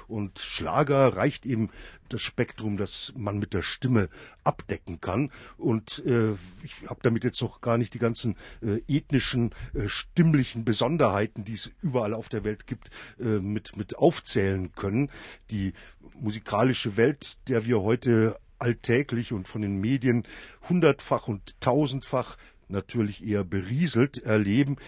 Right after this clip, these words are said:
die ist doch viel differenzierter, äh, als man, äh, das dann eben an der, an der Hochschule oder an der Schule oder gar eben,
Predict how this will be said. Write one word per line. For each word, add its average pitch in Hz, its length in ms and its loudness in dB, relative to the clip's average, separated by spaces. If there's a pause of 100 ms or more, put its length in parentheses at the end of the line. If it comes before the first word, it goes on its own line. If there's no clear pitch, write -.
(220)
die 110 100 -4
ist - 280 -4
doch 127 180 -2
viel 143 400 2 (260)
differenzierter, 120 920 2 (280)
äh, 117 300 2 (100)
als - 240 -4
man, 117 300 0 (260)
äh, 117 260 -2
das - 600 -2
dann 135 160 0
eben 131 180 0
an 120 120 -2
der, 110 300 6
an 104 100 -6
der 104 140 -2 (100)
Hochschule 123 640 -2
oder 117 240 -4
an 135 100 -2
der 139 120 10
Schule 143 520 2 (540)
oder 160 340 8
gar 107 380 0
eben, 113 320 0